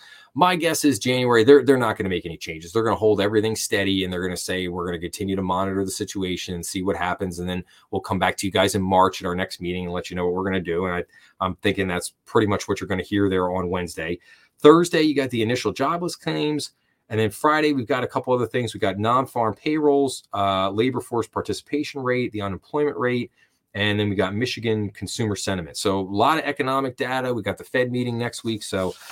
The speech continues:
a lot of stuff, um, going on there.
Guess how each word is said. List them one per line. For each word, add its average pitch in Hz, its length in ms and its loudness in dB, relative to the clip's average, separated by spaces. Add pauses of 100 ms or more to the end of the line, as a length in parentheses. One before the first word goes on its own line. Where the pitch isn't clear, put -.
(200)
a 92 80 -4
lot 143 260 4
of 143 60 0
stuff, - 500 -2 (380)
um, 104 420 0
going 113 300 6
on 95 240 -2
there. 139 420 2